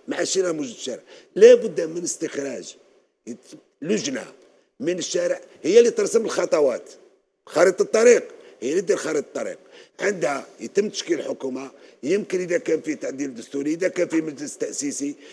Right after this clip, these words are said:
إذا كان فيه ندوة وطنية، هذه الخريطة ترسم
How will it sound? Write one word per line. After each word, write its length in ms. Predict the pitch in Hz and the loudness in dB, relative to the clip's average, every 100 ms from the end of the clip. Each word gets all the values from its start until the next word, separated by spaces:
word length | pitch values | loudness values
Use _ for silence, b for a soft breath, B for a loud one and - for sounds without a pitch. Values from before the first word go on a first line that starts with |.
| B | B
إذا 160 | 170 190 | 4 4
كان 200 | 190 185 | 4 0
فيه 160 | 165 156 | 0 -2
ندوة 220 | 147 151 | -2 -2
وطنية، 560 | 143 151 156 185 202 - B B B | -2 -4 -6 -6 -6 -8 B B B
هذه 380 | 160 220 277 240 | 2 6 8 6
الخريطة 680 | 208 - 165 156 139 131 120 - - _ _ | 4 -4 -6 -6 -6 -8 -12 -18 -20 _ _
ترسم 440 | - 165 - 180 | -4 -2 -2 -4